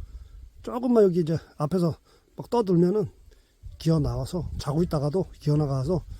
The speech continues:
막 공격을 합니다. 이게 산벌입니다, 이런 것이. 근데 토-, 집에서 키우는 토종벌들은,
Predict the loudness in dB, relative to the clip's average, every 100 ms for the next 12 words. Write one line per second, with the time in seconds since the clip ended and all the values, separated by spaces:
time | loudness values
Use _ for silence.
0 | -20 -20 -20 -10 -8 0 6 8 8 6
1 | 4 2 -6 -12 -12 -10 -10 -8 -10 -8
2 | -8 -8 -6 -8 -8 -10 -10 -8 -10 -12
3 | -12 -8 -6 0 2 2 0 -4 -6 -8
4 | -12 -12 -8 -10 -10 -12 -14 -16 -16 -12
5 | -4 -2 -2 -2 2 6 6 4 2 2
6 | 0 2 4 4 4 4